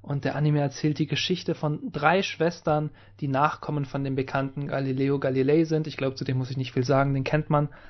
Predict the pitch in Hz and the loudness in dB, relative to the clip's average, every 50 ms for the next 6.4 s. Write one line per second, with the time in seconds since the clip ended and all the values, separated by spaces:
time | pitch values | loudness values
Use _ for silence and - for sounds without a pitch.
0 | - - - 135 - - 156 156 165 160 151 - 160 - - 156 147 - - - | -4 -2 -2 0 2 4 4 4 4 2 2 0 -2 0 0 0 -2 -2 -8 -18
1 | - - - - - - - - - _ _ - 143 143 139 135 135 131 123 - | -20 -20 -20 -20 -20 -20 -20 -20 -20 _ _ -2 2 4 4 4 4 2 0 -6
2 | - - - - - - - - - - 151 151 156 - - - 147 147 147 156 | -14 -20 -20 -20 -20 -20 -18 -8 -2 2 2 2 2 2 0 0 0 2 4 2
3 | 147 143 - - - 151 143 156 151 - 156 151 151 143 139 139 - 160 180 180 | 0 0 -2 -4 -2 0 0 0 0 0 2 2 4 2 2 4 4 4 2 2
4 | 165 160 156 156 151 151 147 147 135 - - - 147 151 160 165 160 - - - | 2 2 2 2 2 4 2 2 0 0 0 2 2 4 4 2 0 -4 -12 -20
5 | - - - - 147 147 147 147 - - 160 - - - 156 143 135 - - - | -20 -10 -2 0 4 4 4 4 2 -2 -6 -6 -2 -2 -2 -2 -2 -4 -8 0
6 | 156 160 175 180 180 180 175 - | 2 4 4 4 4 2 0 -4